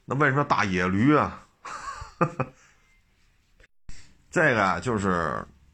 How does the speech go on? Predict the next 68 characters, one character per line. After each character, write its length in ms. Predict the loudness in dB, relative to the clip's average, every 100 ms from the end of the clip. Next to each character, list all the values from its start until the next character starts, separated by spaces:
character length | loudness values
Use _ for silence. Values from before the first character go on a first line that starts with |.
| _ -8
像 480 | 2 4 4 0 -4 -4
我 140 | -4
摩 220 | -2 2 4
托 100 | 4
车 180 | 4
啊， 300 | 4 2 -2
我 200 | 0 0
已 60 | 2
经 180 | 2 2
有 140 | 0
二， 320 | 2 2 2 2
我 120 | 0
两 160 | 2 2
千 140 | 2
年 140 | 2 2
以 80 |
后 100 | 0
就 80 | 0
不 100 | -2
骑 220 | -6 -4
了 240 | -4 -4 -6 -20 _ _ _
啊。 200 | -10 -8
但 160 | 0 0
是 60 | 4
跟 140 | 4
这 80 | 4
些 80 | 4
车 280 | 2 2
手 160 | 2 0 -4
呢 180 | -6
是 200 | -4 -4
一 120 | -4 -4
起 180 | -6
工 260 | -8 -4 -2
作 180 | -2 -6
过， 180 | -10 -20 _ -20 -20 -20 -20 _
所 120 | -2 0
以 40 |
知 240 | 2 2
道 120 | 4 4
这 160 | 2
些 140 | 2 2
人 180 | 2
是 120 | 0 -2
什 120 | -2
么 140 | -2
性 300 | -2 -4 -6
格 720 | -10 -18 -20 _ _ _ _ -6
啊， 160 | -6
怎 120 | -8 -6
么 100 | -2
练 240 | 0 0
的 80 | 0
车 420 | 0 0 0 -2 -10
啊， 280 | -10 -10 -10 -14
平 240 | -6 -4
时 240 | 0 0 -2
这 200 | -4 -6
水 240 | -4 -6
平 160 | -4 0
到 160 | 0
什 100 | 0
么 80 | -2
程 280 | -4 -4 -4
度， 200 | -4 -8 -10
这 100 | -6
咱 220 | -2 0
是 340 | 2 0 -2